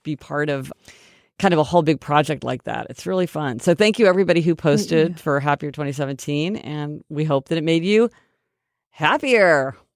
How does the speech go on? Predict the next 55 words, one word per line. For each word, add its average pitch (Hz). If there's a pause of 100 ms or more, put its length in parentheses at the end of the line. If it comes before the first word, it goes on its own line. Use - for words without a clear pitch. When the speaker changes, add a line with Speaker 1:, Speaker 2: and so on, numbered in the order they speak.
(280)
Speaker 2:
Yes, 208
and 190
I 185
think, 233
Gretch, 247
we 214
have 196
a 208
tradition, 214
an 165
annual 185
tradition 196
Speaker 1:
Oh. 156
Speaker 2:
has -
started. 175
Speaker 1:
Oh, 294
good. 370
Yeah, 349
great 214
way 233
to -
Speaker 2:
Every 196
Speaker 1:
start. 208
Speaker 2:
January. 190
Speaker 1:
Yeah, 302
start, 208
what 196
great 202
way 220
to 208
start 208
the 208
new 220
year. 233
Okay, 175
we 165
gotta 185
remember 175
to 170
do 175
that 160
next -
January. 139 (880)
So 254
now 311
it's -
time 247
for 240
a 226
listener 208
question. 165
And 160
as 156
a 175
reminder, 170